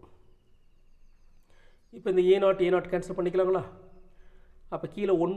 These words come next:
பை டூ மட்டும் இருக்கும். அந்த டூவை மேல கொண்டு போனீங்கன்னா log டூன்னு வந்துரும். Two point three zero three by கே one log two.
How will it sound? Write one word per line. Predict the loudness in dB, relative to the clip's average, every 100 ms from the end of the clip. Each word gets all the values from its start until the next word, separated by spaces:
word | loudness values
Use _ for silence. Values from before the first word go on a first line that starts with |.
| -2
பை | -2 2
டூ | 0
மட்டும் | 0 -6
இருக்கும். | -10 -12 -12 -8
அந்த | -8 -8
டூவை | -2 -2
மேல | 0 -2
கொண்டு | -4 -6
போனீங்கன்னா | -6 -4 -4 -4 -8 -4
log | 0 0 -2 -8
டூன்னு | -8 -8 -8
வந்துரும். | -10 -16 -20 _ _ _ _ _ _ _ -20 -8
Two | -6 -6 -8
point | -6 -4 -6
three | -10 -8 -8
zero | -8 -8 -8 -10
three | -12 -10 -14 -20 -20 -20 _ _ -20 -20 -10
by | -4 -4 -6 -16 -12
கே | -10 -8 -8
one | -8 -10 -16 -20 -20 _ _ -20 -20 _ -18 -16 -8 -4
log | -2 -2 -4 -10 -16 -20 -20 -20
two. | -12